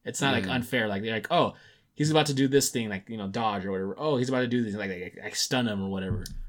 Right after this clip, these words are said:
Speaker 2: So Joe picked it up too, right?
Speaker 1: He did, but he played it. He, so I'm playing the Game Pass version, which is only compatible with Steam and P C and Xbox
Speaker 2: Yeah.
Speaker 1: Game Pass. So I have not played with Joe.
Speaker 2: 'Cause he, 'cause he, I believe, sent me an image of,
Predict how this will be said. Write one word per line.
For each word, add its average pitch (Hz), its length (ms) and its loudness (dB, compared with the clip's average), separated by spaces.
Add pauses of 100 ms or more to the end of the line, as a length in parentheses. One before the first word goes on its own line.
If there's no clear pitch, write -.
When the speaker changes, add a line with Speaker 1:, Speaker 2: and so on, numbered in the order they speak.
Speaker 2:
So 98 460 -4
Joe 117 180 -4
picked 117 240 -6
it 98 60 -6
up 92 100 -8
too, 98 180 -10
right? 92 240 -8 (480)
Speaker 1:
He 175 160 4
did, 151 360 10
but 131 80 4
he 151 100 0
played 160 300 2
it. 165 120 -2
He, 160 240 -2
so 147 520 8
I'm 139 180 4
playing 160 200 2
the 131 60 4
Game 127 200 2
Pass 127 240 2
version, 123 320 2
which 110 160 0
is 101 100 -2
only 117 240 -2
compatible 104 720 -2
with 90 160 -4 (380)
Steam 107 420 0
and 95 100 -4
P 98 160 -6
C 87 320 -2
and 87 100 -12
Xbox 92 440 -6
Speaker 2:
Yeah. 92 60 -6
Speaker 1:
Game 92 100 -12
Pass. - 220 -8
So 80 120 -4
I 90 100 -6
have 123 220 0
not 120 320 0
played 101 320 -4
with - 140 -10
Joe. - 340 -12 (260)
Speaker 2:
'Cause 104 200 -8
he, 98 280 -4
'cause 98 200 -12
he, 95 420 -6
I 95 120 -6
believe, 131 260 0
sent 95 200 -6
me 95 100 -2
an 90 100 -2
image 92 280 -6
of, 90 280 -10